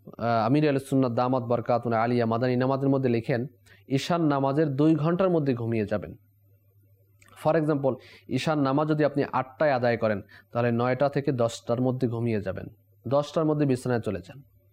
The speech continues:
এবং ঘুমের প্রস্তুতি নেন। তো দশটা থেকে যদি আপনি ফজর পর্যন্ত ঘুমান, তাহলে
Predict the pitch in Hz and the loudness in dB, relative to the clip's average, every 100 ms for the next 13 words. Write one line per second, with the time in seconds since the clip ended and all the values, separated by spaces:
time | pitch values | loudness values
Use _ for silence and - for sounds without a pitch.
0 | _ _ _ 127 127 123 107 - 120 131 | _ _ _ -4 -2 -2 -6 -10 -4 0
1 | 135 131 120 - 113 95 90 85 _ _ | 0 0 -4 -4 -10 -8 -10 -14 _ _
2 | _ _ _ _ _ _ _ _ _ - | _ _ _ _ _ _ _ _ _ -8
3 | 107 101 131 135 - 165 175 160 156 143 | -6 -2 -2 -2 -4 -2 0 0 2 2
4 | 127 131 - 131 160 165 151 131 127 123 | 2 -2 -2 0 0 0 0 0 0 -2
5 | 113 113 113 | -2 -2 -2